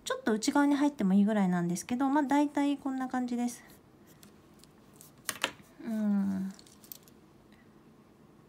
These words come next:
こんな感じでしょうか。うん。右側に行くと変なので、左側ならまだいいかな。これぐらい。で、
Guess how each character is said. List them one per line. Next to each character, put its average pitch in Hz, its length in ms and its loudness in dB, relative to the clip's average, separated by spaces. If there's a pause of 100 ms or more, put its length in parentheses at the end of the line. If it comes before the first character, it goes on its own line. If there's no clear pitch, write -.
(1500)
こ - 60 -10
ん 220 40 -6
な 214 80 -6
感 220 140 -6
じ 220 80 -8
で 226 100 -8
し - 100 -14
ょ 190 40 -12
う 196 60 -12
か。 - 180 -20 (1400)
う 240 40 -10
ん。 202 200 -4 (800)
右 294 300 0
側 339 240 4
に 320 160 2
行 320 60 -16
く - 60 -20
と 294 120 -4
変 262 240 -4
な 180 80 -2
の 165 120 -4
で、 170 100 -8
左 349 340 -8
側 392 180 -4
な 403 100 -6
ら 262 80 -2
ま 247 160 -2
だ 285 100 -4
い 170 80 -4
い 170 40 -6
か - 120 -14
な。 - 140 -16
こ - 40 -16 (1400)
れ 208 140 -6
ぐ 196 140 -4
ら 170 140 -8
い。 - 60 -14 (1500)
で、 349 180 -4